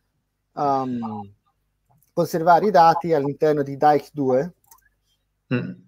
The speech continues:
Speaker 1: così poi lo possiamo andare a vedere.
Speaker 2: È una a-, assegnazione di variabile classica,
Speaker 1: Sì,
Speaker 2: no?
Speaker 1: esattamente, un'assegnazione di variabile classica, non c'è niente di,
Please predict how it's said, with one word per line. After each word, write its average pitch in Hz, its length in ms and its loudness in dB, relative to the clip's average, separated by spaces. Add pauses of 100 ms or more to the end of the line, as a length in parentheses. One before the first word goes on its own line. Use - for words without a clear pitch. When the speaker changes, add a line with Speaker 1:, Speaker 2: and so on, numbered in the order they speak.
(300)
Speaker 1:
così 170 240 -4
poi 165 120 2
lo 156 100 4
possiamo 143 320 -2
andare 143 200 2
a 135 60 2
vedere. 131 500 -2 (680)
Speaker 2:
È - 120 -8
una 123 540 4
a-, 143 300 -6
assegnazione 143 640 2
di 131 80 4
variabile 101 540 4
classica, 101 600 -4
Speaker 1:
Sì, 113 60 -4
Speaker 2:
no? 160 120 0
Speaker 1:
esattamente, 131 680 -4
un'assegnazione 120 460 -8
di 113 60 -8
variabile 113 240 -8
classica, 120 180 -10
non 117 100 -12
c'è 120 100 -14
niente 120 300 -10
di, 113 200 -12